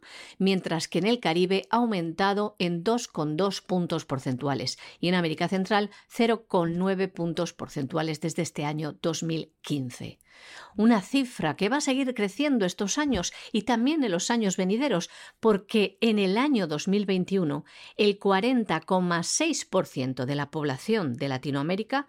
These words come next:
lo que supone estos doscientos sesenta y ocho millones de personas, enfrentaron inseguridad alimentaria moderada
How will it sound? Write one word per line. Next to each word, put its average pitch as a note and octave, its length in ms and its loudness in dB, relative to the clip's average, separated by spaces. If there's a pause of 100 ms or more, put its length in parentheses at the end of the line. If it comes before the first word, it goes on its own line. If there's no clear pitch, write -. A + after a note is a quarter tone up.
(280)
lo G#3 140 4
que G3 100 -2
supone A#3 480 0
estos G3+ 340 -2
doscientos G3 560 0
sesenta D3+ 360 -2
y E3+ 60 4
ocho F3+ 240 -2
millones E3 480 -2
de D3+ 100 -2
personas, G#3 960 -4 (520)
enfrentaron B3 840 2
inseguridad F#3 720 2 (100)
alimentaria E3 840 0
moderada E3+ 760 0